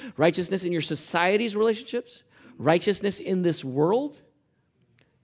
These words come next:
Do you hunger and thirst for that? Because if you do, you're blessed.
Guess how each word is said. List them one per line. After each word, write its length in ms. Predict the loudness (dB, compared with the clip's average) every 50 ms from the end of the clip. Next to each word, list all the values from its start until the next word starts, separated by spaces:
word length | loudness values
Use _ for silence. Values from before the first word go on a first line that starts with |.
| _ _ _ _ -10
Do 140 | -4 -2 0
you 280 | 2 2 4 4 2 2
hunger 460 | 0 0 0 0 0 2 2 2 2
and 240 | 2 2 0 -2 -2
thirst 440 | -2 0 2 2 4 2 0 -4 -8
for 180 | -6 -4 -4
that? 600 | -4 -4 -4 -4 -4 -4 -6 -10 -14 -18 -18 -20 _ _ _ _ _ _ _ _ _ _ _ _ _ _ _ _ _ _ _ _ _ _ _ _ _ _ _ _ _ _ _ _ _ _ _ _ _ _ _ _ _ -8
Because 260 | -6 -2 0 0 0
if 160 | 0 0 0 0
you 140 | -2 0
do, 120 | 2 2 2
you're 160 | 4 2 0
blessed. 540 | -2 -4 -6 -6 -8 -10 -18 -20 -20 _